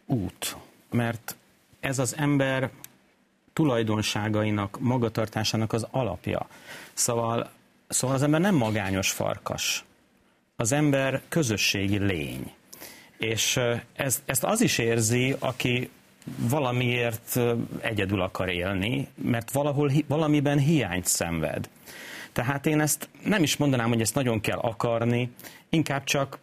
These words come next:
föl kéne ismertetni az emberekkel, hogy jó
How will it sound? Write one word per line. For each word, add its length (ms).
föl 260
kéne 200
ismertetni 760
az 120
emberekkel, 680
hogy 280
jó 400